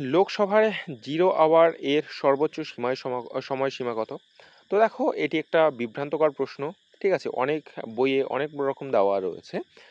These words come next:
তো মনে রাখবে, এই, এর সঠিক উত্তর যদি হয়, সেটি হবে কিন্তু এক ঘন্টা। তো জি-, আহ, লোকসভায় জিরো আওয়ারের সর্বোচ্চ সীমা হচ্ছে এক ঘন্টা।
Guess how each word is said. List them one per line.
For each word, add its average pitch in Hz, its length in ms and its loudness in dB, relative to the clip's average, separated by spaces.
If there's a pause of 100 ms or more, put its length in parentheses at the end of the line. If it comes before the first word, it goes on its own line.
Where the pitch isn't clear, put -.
(520)
তো 175 80 0
মনে 214 140 6
রাখবে, 151 280 4 (240)
এই, 202 360 0 (160)
এর 180 160 4
সঠিক 190 480 -4
উত্তর 185 240 0
যদি 135 220 0
হয়, 120 260 0
সেটি 160 260 -4
হবে 147 180 0
কিন্তু 139 240 -2
এক 127 260 0
ঘন্টা। 151 360 -2 (680)
তো 147 120 4
জি-, 139 240 -6
আহ, 156 200 6
লোকসভায় 190 560 2
জিরো 151 360 0
আওয়ারের 180 320 6
সর্বোচ্চ 147 420 0
সীমা 151 280 -6
হচ্ছে 151 280 -8
এক 120 180 2
ঘন্টা। 147 380 -8